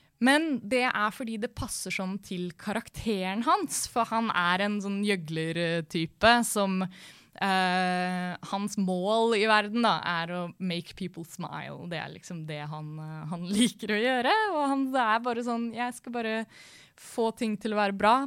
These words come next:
og få folk til å være glad.» Eh, og det er jo akkurat det en support vil gjøre også. Og at han er,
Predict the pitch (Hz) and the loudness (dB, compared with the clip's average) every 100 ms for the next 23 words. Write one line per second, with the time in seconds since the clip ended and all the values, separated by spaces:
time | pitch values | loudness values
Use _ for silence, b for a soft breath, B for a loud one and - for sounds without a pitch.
0 | - - - 220 214 - 202 196 196 196 | -4 -12 -2 -2 -2 -4 -4 -2 -6 -6
1 | - 208 202 202 202 233 440 - _ _ | -6 -2 0 0 4 6 4 0 _ _
2 | _ _ _ _ - - - 214 208 208 | _ _ _ _ -20 -12 0 4 4 4
3 | 208 214 202 208 - _ - 254 285 254 | 2 2 0 -4 -8 _ -6 0 4 4
4 | 214 262 220 - 226 190 175 175 180 175 | 4 2 0 0 -2 0 -2 -2 -2 -4
5 | - 196 170 160 _ - 170 165 165 160 | -6 -6 -6 -8 _ -10 -6 -2 -2 -2
6 | 165 208 254 B B B B B B B | 2 4 4 B B B B B B B
7 | - 208 196 196 196 - - _ _ - | -2 2 6 6 4 0 -10 _ _ -2
8 | 196 - 196 180 165 175 | -2 0 0 2 4 2